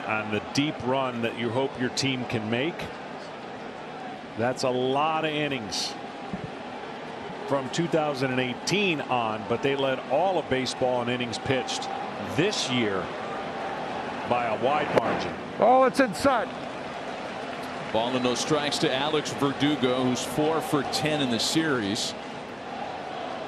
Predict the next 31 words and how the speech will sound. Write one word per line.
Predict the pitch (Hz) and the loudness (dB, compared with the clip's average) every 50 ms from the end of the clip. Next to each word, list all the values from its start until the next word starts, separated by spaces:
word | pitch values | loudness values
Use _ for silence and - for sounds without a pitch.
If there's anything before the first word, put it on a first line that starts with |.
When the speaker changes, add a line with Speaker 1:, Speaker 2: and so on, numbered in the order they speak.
| - - | -2 0
Speaker 3:
And | 120 120 120 120 | 0 2 2 2
a | 120 | 0
guy | 120 131 143 156 170 170 | 2 0 0 0 2 2
who, | 143 147 143 135 131 | 2 4 4 4 2
in | 127 127 | 2 2
a | 120 117 | 2 0
very | 104 110 143 147 160 202 226 185 127 | 2 2 2 2 2 2 0 -2 0
brief | 113 156 165 196 220 214 - - | 2 2 4 4 2 0 -2 0
time | - 196 196 185 185 185 180 | 0 2 2 2 2 0 2
as | 165 143 - - | 2 2 2 2
a | 147 | 2
Boston | - 147 156 170 180 - - 170 139 | 2 2 2 2 2 0 0 2 2
Red | 135 147 160 156 | 4 2 2 2
Sox, | - - - 110 90 85 80 - - - - - - - - - - - - - - - - - - - - - - - - - | 2 2 2 2 2 2 0 -2 -4 -4 -6 -6 -6 -6 -6 -6 -8 -8 -8 -8 -6 -6 -8 -8 -8 -8 -8 -8 -8 -8 -4 0
has | - 123 127 123 117 - | 0 2 2 2 0 2
really | 147 175 190 185 170 | 2 2 4 4 2
stepped | 160 - - - 185 175 165 - 175 | 2 2 2 2 2 2 2 2 2
up | 170 - - | 2 2 2
in | 151 | 2
the | 131 120 | 0 0
postseason. | - - 160 151 147 - - - 147 147 135 - 95 - - - - - - - - - | 2 2 2 2 2 0 0 0 0 2 0 0 0 -2 -2 -4 -4 -4 -4 -4 -4 -2
He's | 185 214 - | -2 0 0
got | - 196 170 | 2 0 0
five | - - - - - 185 185 214 196 156 123 123 123 123 - - - - - - - - - - - - - - - - - - | -2 -4 -4 0 0 0 2 2 2 2 2 0 0 -2 -4 -6 -8 -8 -6 -6 -6 -6 -6 -8 -6 -6 -6 -4 -4 -4 -4 0
R | - 143 170 190 196 | 0 2 2 2 2
B | 156 165 151 143 | 0 2 2 2
Is | 143 147 139 110 95 85 82 - - | 2 2 0 -2 -2 -2 -2 -2 -2
in | 139 135 131 139 | -2 0 0 0
this | 135 127 - | 0 0 0
series. | - - - 143 139 123 95 80 - - - - - - - - - - - - - - - - - - - - - - - - - - - - - - - - - - - - - - - - - - - - - - - | -2 0 2 2 2 2 0 -2 -4 -6 -8 -8 -8 -10 -10 -10 -10 -10 -10 -10 -10 -10 -10 -8 -8 -8 -8 -8 -8 -8 -8 -8 -8 -8 -8 -8 -8 -8 -8 -8 -8 -6 -6 -6 -6 -6 -6 -6 -6 -6 -6 -6 -6 -4 -4
Some | - 196 | -4 -4